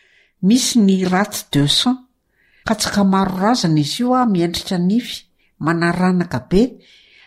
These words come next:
ary mety amin'ny toetany a sy ny toetr'andro rehetra eto Madagasikara, indrindra morontsiraka, ary ny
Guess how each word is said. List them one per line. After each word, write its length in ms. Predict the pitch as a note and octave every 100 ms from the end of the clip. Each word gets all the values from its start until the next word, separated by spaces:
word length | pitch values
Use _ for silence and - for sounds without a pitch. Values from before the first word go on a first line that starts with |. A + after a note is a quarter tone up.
| _
ary 180 | F3+ F3
mety 380 | F3+ G3 G3+ A#3
amin'ny 300 | G3+ F#3+ F#3
toetany 640 | - G#3 G3+ - C#4+ C#4+ D4
a 80 | D4
sy 220 | - G#3+
ny 100 | G3
toetr'andro 600 | G3+ G3 - G3 G3 F#3
rehetra 380 | F3+ G3 G3 F#3+
eto 180 | F3 F3
Madagasikara, 960 | E3 E3+ D#3 C3+ - - A3 A#3+ - - _ _ _ _ -
indrindra 460 | E3 F#3+ B3+ B3
morontsiraka, 920 | F3 F3 E3+ - - C#4+ C4+ C4 C4+ D#4 - _ _ _ _ - _ F3+
ary 220 | F#3 F#3
ny 200 | F#3+